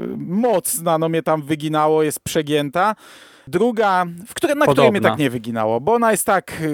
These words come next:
Speaker 1: już tak bardzo głupia jak dla mnie, <laughs> że mnie nie wyginało, aczkolwiek okej, spoko, fajna.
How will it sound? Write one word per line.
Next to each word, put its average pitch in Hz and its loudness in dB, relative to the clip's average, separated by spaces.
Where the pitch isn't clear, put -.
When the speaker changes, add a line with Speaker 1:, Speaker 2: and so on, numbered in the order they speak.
Speaker 1:
już 160 -2
tak 214 0
bardzo 165 0
głupia 147 0
jak 131 0
dla 131 0
mnie, 139 -2
<laughs> 139 -6
że 160 -2
mnie 170 -2
nie 165 2
wyginało, 185 0
aczkolwiek 277 -4
okej, 170 -2
spoko, 127 -2
fajna. 147 2